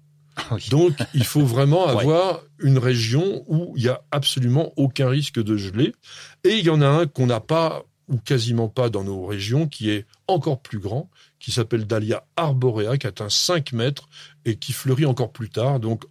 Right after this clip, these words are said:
Speaker 2: en décembre. Et je voudrais terminer cette chronique quand même en citant les dahlias label rouge,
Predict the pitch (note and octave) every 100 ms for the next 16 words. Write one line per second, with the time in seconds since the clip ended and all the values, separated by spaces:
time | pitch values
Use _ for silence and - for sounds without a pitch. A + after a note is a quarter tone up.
0 | - A#2 C#3 - _ _ F#2 F#2 A#2 -
1 | G#2+ D3 G3 - - - - - B2+ C3
2 | G3 G3+ F#3 E3+ E3 E3+ D3 - C3+ -
3 | C#3 C#3 F3 - C3+ C#3+ D#3 - B2 B2
4 | A#2 - D3+ - E3 C#3+ - _ _ _
5 | _ _ _ _ - A#2 G#2+ C#3+ D3 E3+
6 | C3+ A#2 A2+ G2+ A#2+ D#3+ F#3+